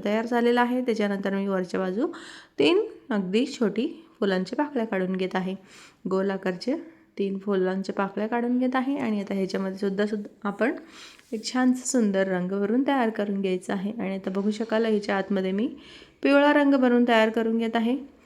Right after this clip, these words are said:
आणि त्यानंतर फुलांच्या मध्ये सेंटरमध्ये सुद्धा पिवळा रंगाचे टिपके ठेवत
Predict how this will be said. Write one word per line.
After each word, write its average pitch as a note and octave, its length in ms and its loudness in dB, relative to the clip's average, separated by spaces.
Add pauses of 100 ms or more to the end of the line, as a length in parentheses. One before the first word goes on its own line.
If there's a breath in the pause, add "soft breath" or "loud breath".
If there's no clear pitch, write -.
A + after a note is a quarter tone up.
(200 soft breath)
आणि A#3+ 140 2
त्यानंतर E4 480 6
फुलांच्या C#4 460 6
मध्ये A#3+ 200 4
सेंटरमध्ये A3+ 540 4
सुद्धा A3 300 0
पिवळा A3 300 4
रंगाचे G3 380 0
टिपके G3+ 320 -2
ठेवत G#3 240 2